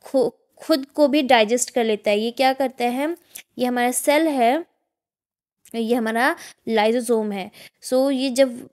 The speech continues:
अपना ये बर्स्ट आउट होता है तो इसका सारा एंजाइम का है हमारे सेल में पूरा फैल जाता है, जिससे ये क्या करता है? खुद को ही डाइजेस्ट कर लेता है, खुद के सेल को ही डाइजेस्ट कर लेता है। That's why we call it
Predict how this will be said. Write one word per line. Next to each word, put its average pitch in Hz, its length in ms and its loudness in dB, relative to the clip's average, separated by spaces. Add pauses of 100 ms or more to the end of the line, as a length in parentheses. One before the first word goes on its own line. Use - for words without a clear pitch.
अपना 247 300 -4
ये 254 160 2
बर्स्ट 233 440 2
आउट 302 240 2
होता 247 280 0
है 226 420 -2 (120)
तो 269 160 -2
इसका 269 360 -2
सारा 240 380 2
एंजाइम 240 580 -2
का 247 220 -6
है 269 100 0
हमारे 254 220 -4
सेल 233 300 -2
में 247 160 -4
पूरा 262 400 2 (440)
फैल 254 320 4
जाता 226 380 0
है, 277 140 0
जिससे 247 340 -4
ये 269 60 -2
क्या 262 220 0
करता 254 280 -4
है? 294 60 -2
खुद 240 300 -2
को 254 200 0
ही 277 140 0
डाइजेस्ट 226 540 0
कर 202 180 -2
लेता 190 260 -6
है, 196 40 -6
खुद 233 240 -4
के 277 140 -2
सेल 240 240 0
को 254 120 -4
ही 269 60 2
डाइजेस्ट 208 440 -4
कर 208 140 -6
लेता 190 240 -8
है। 196 60 -10
That's 220 260 -6
why 254 200 -2
we 233 120 -8
call 233 220 2
it 415 120 0